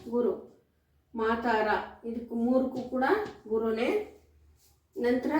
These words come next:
ತಾರಾಜ ತಕ್ಕಳಿ ತಾಗಿ ಗುರು, ರಕ್ಕಳಿ ರಾಗಿ ಗುರು, ಜಕ್ಕಳಿ, ಆ, ಜಾಗೆ ಲಘು. ನೋಡಿ, ದೀರ್ಘ ಇದೆ ಗುರು, ಜಾಗೆ ಲಘು, ಬಕ್ಕಳಿ ಬಾಯಿಗೆ ಏನ್ ಹಾಕ್ಬೇಕು? ಗುರು ಹಾಕ್ಬೇಕು.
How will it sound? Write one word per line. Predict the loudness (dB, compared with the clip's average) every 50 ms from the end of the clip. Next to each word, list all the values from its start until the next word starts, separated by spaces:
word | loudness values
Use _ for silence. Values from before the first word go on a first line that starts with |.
| 0 0 0
ತಾರಾಜ | 2 2 4 4 2 2 2 0 0 0 0 0 0 0 0 -2 -6 -12 -18 -20 _ _ _ _ _ _ _ _ _ _ _ _ _ _ _ _ _ _ -12
ತಕ್ಕಳಿ | -10 -6 -2 0 0 0 0 2
ತಾಗಿ | 2 2 2 2 2 0 0
ಗುರು, | 2 2 2 4 6 6 4 4 2 -2 -10 -18 -20 _ _ _ _ _ _ _ -14
ರಕ್ಕಳಿ | -12 -12 -8 -6 -4 -2 -2 0
ರಾಗಿ | 2 2 2 2 2 0 0 0
ಗುರು, | 0 0 0 2 4 4 4 2 0 -6 -16 -20 _ _ _ _ _ _
ಜಕ್ಕಳಿ, | -10 -8 -6 -6 -4 -4 -2 -2 -2 -2 -2 -2
ಆ, | -2 -2 -2 -2
ಜಾಗೆ | 0 2 2 2 2 2 0 0 0 -2 -2 -6 -8 -4
ಲಘು. | -2 -2 0 -2 -2 -6 -8 -10 -16 _ _ _ _ _ _ _ _ _ _ _ -6
ನೋಡಿ, | -4 -2 0 0 0 0 0 0
ದೀರ್ಘ | -2 -2 0 0 2
ಇದೆ | 2 2 2 0 -2 -2
ಗುರು, | 0 0 0 0 2 2 0 0 0 -4 -10 -16 -20 -20 -20 -20 -20 -12
ಜಾಗೆ | -6 -2 -2 0 0 0 0 2 4 4 2 2 -2 -8 -10 -6 -2
ಲಘು, | -2 -2 0 0 2 4 4 4 4 2 -4 -14 -18 -20 -20 -20 -20 -20 _ -4
ಬಕ್ಕಳಿ | -4 -4 -2 -2 -2 0 2
ಬಾಯಿಗೆ | 4 4 4 6 6 6 6 6
ಏನ್ | 6 4
ಹಾಕ್ಬೇಕು? | 4 2 0 -2 -2 -2 -2 2 2 4 4 2 0 -4 -10 -16 -18 -8 -4
ಗುರು | 0 2 4
ಹಾಕ್ಬೇಕು. | 4 4 2 0 -4 -8 -10 -10 -14